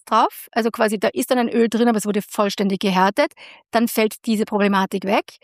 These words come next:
Aber viel öfter nimmt man einfach ein pflanzliches Fett, das bereits bei Zimmertemperatur fest ist. Und,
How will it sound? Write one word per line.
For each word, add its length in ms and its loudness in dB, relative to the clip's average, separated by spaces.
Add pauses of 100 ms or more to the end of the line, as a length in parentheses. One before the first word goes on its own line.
(280)
Aber 140 2
viel 340 2
öfter 400 0
nimmt 280 2
man 120 0
einfach 460 0
ein 160 0
pflanzliches 640 -2
Fett, 240 0 (400)
das 280 -2
bereits 480 0
bei 100 -4
Zimmertemperatur 680 -2
fest 420 -4
ist. 280 -10 (580)
Und, 440 2